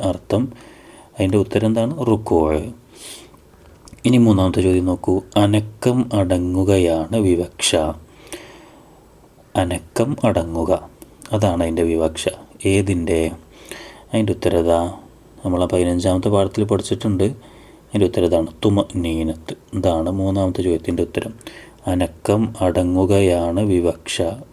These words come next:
എന്തിൻ്റെ? തുമനീനത്ത് എന്നാണ് അതിൻ്റെ ആൻസർ. ഇനി നാല് തർത്തീബ്. തർത്തീബ് എന്ന് പറഞ്ഞാൽ അതിൻ്റെ അർത്ഥമാണ് ഇവിടെ എഴുതി കൊടുക്കേണ്ടത്. തർത്തീബിൻ്റെ അർത്ഥമൊക്കെ നമ്മൾ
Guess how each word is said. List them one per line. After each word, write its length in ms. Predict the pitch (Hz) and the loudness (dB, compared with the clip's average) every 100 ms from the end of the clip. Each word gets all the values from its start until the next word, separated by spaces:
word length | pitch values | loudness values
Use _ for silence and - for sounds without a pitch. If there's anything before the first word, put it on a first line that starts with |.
| - - - | -20 -12 -6
എന്തിൻ്റെ? 400 | 90 87 85 101 156 - - - - _ - - 113 | -2 -2 0 -2 -4 -10 -20 -20 -20 _ -20 -2 2
തുമനീനത്ത് 1080 | 104 107 104 101 104 104 101 101 104 - 120 123 95 | 4 2 2 2 2 2 2 0 -2 2 4 4 0
എന്നാണ് 360 | 85 82 82 - - | -4 -2 -4 -4 -6
അതിൻ്റെ 240 | 92 87 80 | -4 -2 -2
ആൻസർ. 320 | - 95 - - - - - - - - - - | -4 -6 -6 -10 -20 -20 -18 -18 -20 -20 -6 0
ഇനി 140 | 117 90 - - - _ - - - - - - 107 | 2 2 -4 -20 -20 _ -20 -20 -20 -20 -20 -4 0
നാല് 280 | 92 82 87 - - - 110 | 2 2 0 -6 -18 -2 0
തർത്തീബ്. 840 | 101 - - - 92 82 78 82 - - - - - - - - 110 | 0 -6 -6 -2 0 0 0 0 -2 -10 -20 -20 -20 -20 -20 -6 -4
തർത്തീബ് 440 | 107 - 113 113 | -4 0 2 4
എന്ന് 100 | 113 113 | 4 4
പറഞ്ഞാൽ 280 | 107 110 107 | 4 4 4
അതിൻ്റെ 200 | 104 104 | 4 0
അർത്ഥമാണ് 320 | 107 107 101 | 0 0 2
ഇവിടെ 120 | 98 95 | 4 4
എഴുതി 140 | 92 | 4
കൊടുക്കേണ്ടത്. 480 | 95 - 92 92 98 143 - - - - - - | 2 0 0 2 2 0 -6 -20 -20 -20 -20 -4
തർത്തീബിൻ്റെ 440 | 101 - 95 98 98 | -2 2 2 2 0
അർത്ഥമൊക്കെ 320 | 90 95 - 98 | 0 -2 0 0
നമ്മൾ 180 | 92 | 2